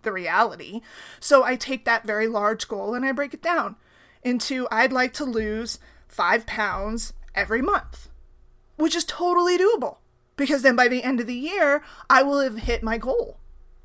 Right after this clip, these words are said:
right? So totally doable, totally workable.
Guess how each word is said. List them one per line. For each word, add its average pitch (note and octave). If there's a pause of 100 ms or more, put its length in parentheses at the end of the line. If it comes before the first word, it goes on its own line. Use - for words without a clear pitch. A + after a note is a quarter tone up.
(280)
right? A#3 (240)
So C4+ (220)
totally F4
doable, A3+
totally E4
workable. A3+